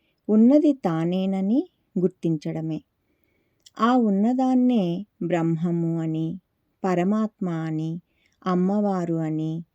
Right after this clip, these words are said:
సత్యసాయి అని పేర్లు పెట్టుకున్నాం. కానీ ఉన్నది ఉన్నట్లుగా ఉంది. పేరు మనం ఏదైనా పెట్టుకోవచ్చు. ఎలాగైతే పత్తి బట్టలకు,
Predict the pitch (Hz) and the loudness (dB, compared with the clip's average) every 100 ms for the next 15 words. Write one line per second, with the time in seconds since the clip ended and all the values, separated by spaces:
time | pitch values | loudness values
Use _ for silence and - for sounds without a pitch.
0 | _ _ - 180 - 226 240 220 180 165 | _ _ -4 -4 -2 -2 0 0 -2 0
1 | 160 160 156 156 160 _ _ _ - 196 | -2 -4 -4 -6 -8 _ _ _ 4 6
2 | 185 214 285 170 156 165 - 160 160 165 | 6 2 -2 -4 -6 -8 -8 -6 -6 -8
3 | - _ _ _ _ _ - 165 156 160 | -12 _ _ _ _ _ -6 -4 -2 2
4 | 269 294 - _ _ - 196 202 240 294 | 2 0 -4 _ _ -2 0 2 2 2
5 | 254 170 170 170 - 185 208 240 190 160 | 2 2 -2 -4 -4 -2 0 0 0 -2
6 | 160 - _ _ _ _ - 185 196 269 | -6 -12 _ _ _ _ 2 4 6 4
7 | 214 180 190 _ _ _ _ 208 220 214 | 2 -2 -4 _ _ _ _ 2 4 2
8 | - 165 160 170 180 226 262 185 - 165 | 0 -2 0 -2 0 -2 -2 -4 -4 -8
9 | 160 156 151 - - _ _ _ _ _ | -6 -8 -10 -14 -20 _ _ _ _ _
10 | _ 190 185 208 254 269 262 247 233 180 | _ 2 2 2 2 2 2 2 2 2
11 | 175 - _ _ _ - 185 _ - 196 | 0 -4 _ _ _ -2 -2 _ 2 4
12 | 175 - _ - 165 - 180 170 170 - | 2 0 _ -4 -4 -4 -2 -2 -2 -4
13 | 160 175 | -4 -6